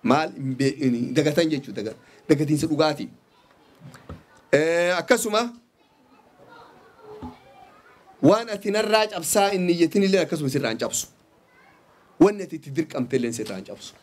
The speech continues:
Fakkeenyaaf dhiirsattu dirqiin intaloo qabatee wajjin rafe. Yaa Ramadaanaa keessa. Sooma qabu. Soomni irraan cabu isii.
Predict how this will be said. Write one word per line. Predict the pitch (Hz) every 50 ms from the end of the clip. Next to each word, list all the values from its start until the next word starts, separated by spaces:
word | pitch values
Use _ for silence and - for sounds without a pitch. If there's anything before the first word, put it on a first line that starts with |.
| _ _ _ _ _ _ _ _ _ _ _ _ _ _ -
Fakkeenyaaf | - 135 - 285 - 185 165 175 180 - - - _ _ _ _ _ _ _ _ _ _ _ _ _ - - - - _ _ _ _ _ -
dhiirsattu | 175 175 165 - 214 208 202 208 185
dirqiin | 170 - 185 202 175 165
intaloo | 156 156 175 180 180 180
qabatee | 156 147 143 160 151
wajjin | 143 135 127 120 117
rafe. | 104 - - - _ _ - - - - - _ -
Yaa | 156 147
Ramadaanaa | 135 123 117 113 120 120 120 113
keessa. | 127 120 110 - - - _ _ _ _ _ _ _ _ _ _ _ _ _ _ -
Sooma | 143 143 135 127
qabu. | - - - - _ _ _ _ _ _ _ _ _ _
Soomni | - - 160 143 131 117
irraan | 107 104 104 101
cabu | 101 98 -
isii. | - 107 101